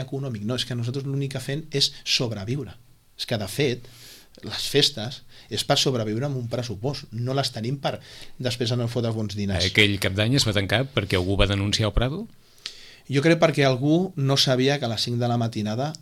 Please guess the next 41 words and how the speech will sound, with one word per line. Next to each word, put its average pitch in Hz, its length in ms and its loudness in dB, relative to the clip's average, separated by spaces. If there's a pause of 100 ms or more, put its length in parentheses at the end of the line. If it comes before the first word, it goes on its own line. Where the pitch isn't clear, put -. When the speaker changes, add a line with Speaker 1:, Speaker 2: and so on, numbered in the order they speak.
(120)
Speaker 1:
al 110 180 -6
Prado 139 420 -2 (1000)
feien, 110 880 -2
eh, 87 260 -12
festes. - 540 -10 (1500)
Sí, - 280 -14
algú 104 320 -2
que 123 100 -2
tenia 113 240 -4
que 113 100 -4
saber 110 280 -4
que 104 60 -8
a - 20 -8
les 104 100 -6
cinc 113 120 -4
de 117 60 -2
la 117 60 -2
matinada 107 320 -6
al 104 60 -10
Prado 104 160 -4
hi 104 80 -4
havia 101 180 -6
festes, 139 320 -4 (520)
l'excusa 117 520 -2
que 123 80 0
li 117 100 0
va 110 120 -2
donar 107 180 -4
el 104 80 -8
president, 107 480 0
que - 100 -12
això 107 200 -6 (180)
millor 104 220 -10
que - 80 -6
ho 101 40 -6
explica 110 360 -10
algun 104 160 -6
dia 101 160 -4
Speaker 2:
No, - 20 2
no, 131 60 2 (100)
Speaker 1:
ell, 92 240 -6